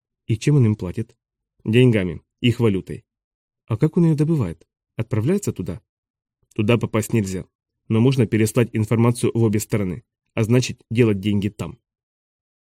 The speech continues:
«Кто тебе про это рассказал?» «Лев Зубов, мой бывший одноклассник». «Русский». «Старое клептархическое семейство. Лев младший, богатый бездельник, может позволить себе дорогие игрушки. Это из последних его увлечений».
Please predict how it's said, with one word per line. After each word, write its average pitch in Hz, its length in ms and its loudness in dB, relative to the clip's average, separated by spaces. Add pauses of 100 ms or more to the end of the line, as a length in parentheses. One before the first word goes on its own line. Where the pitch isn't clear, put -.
(240)
«Кто 123 140 0
тебе 113 200 0
про 120 140 0
это 113 140 0
рассказал?» 120 500 -6 (640)
«Лев 110 240 4
Зубов, 92 320 -6 (220)
мой 143 160 4
бывший 113 320 0
одноклассник». - 640 -6 (960)
«Русский». - 480 -2 (960)
«Старое 123 360 2
клептархическое 113 720 -2
семейство. 104 560 -6 (340)
Лев 131 300 2
младший, 113 480 -4 (220)
богатый 127 360 0
бездельник, 92 540 -6 (300)
может 147 260 2
позволить 117 400 4
себе 110 140 -4
дорогие 107 360 0
игрушки. - 440 -8 (340)
Это 139 200 2
из 107 160 2
последних 113 460 0
его 101 140 0
увлечений». 95 520 -6